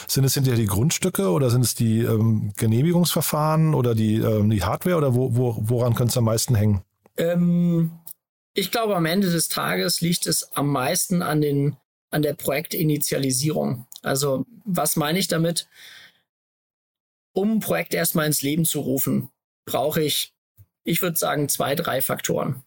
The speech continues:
Speaker 2: Ich brauche einen Landeigentümer, der sagt, "Ich will mit euch zusammenarbeiten, um auf meinem Land eine P V oder ein-, also sagen wir mal eine P V-Anlage, eine P V-Anlage zu bauen." Ähm, das ist der erste Punkt, der passen muss. Und da investieren wir viel Zeit,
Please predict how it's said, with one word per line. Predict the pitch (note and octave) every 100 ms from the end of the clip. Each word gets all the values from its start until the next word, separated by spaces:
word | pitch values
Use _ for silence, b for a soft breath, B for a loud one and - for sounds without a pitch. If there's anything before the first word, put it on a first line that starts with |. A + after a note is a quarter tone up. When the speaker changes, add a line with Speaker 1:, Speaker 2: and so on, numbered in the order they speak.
| _ -
Speaker 2:
Ich | -
brauche | D#3+ D#3+
einen | E3
Landeigentümer, | D3 F3+ - E3+ E3 D#3+ E3+ E3+ E3+ F3 -
der | C#3+
sagt, | C#3+ C#3 - - _ _ _
"Ich | - E3
will | F3
mit | D#3+
euch | D3+ D#3
zusammenarbeiten, | - C#3+ C#3+ F3 D#3+ C#3 D3 D3+
um | D3
auf | C3
meinem | C#3+ C3+ C#3
Land | C3 C3+ D#3
eine | C#3 C3+
P | C3 C3+
V | C3+ C#3
oder | C#3 C3+
ein-, | C3+ C3+
also | D3+
sagen | D3 G3
wir |
mal | F3
eine | B2+
P | C3+
V-Anlage, | B2+ C3+ C3 - D3
eine | C#3+
P | D3
V-Anlage | - F3 D#3 C3+ C3+
zu | B2+ C#3
bauen." | C3+ C3 D#4+ - B B B B B -
Ähm, | D3+ D3+ D#3 D#3 -
das | E3 A3
ist | -
der | C3+
erste | C#3 - -
Punkt, | C#3+ -
der | -
passen | C3 -
muss. | D#3+ E3+
Und | D#3+
da | D#3+
investieren | E3 F3 E3 - F3+
wir | E3
viel | - G3+ A3
Zeit, | - E3+ F#3 -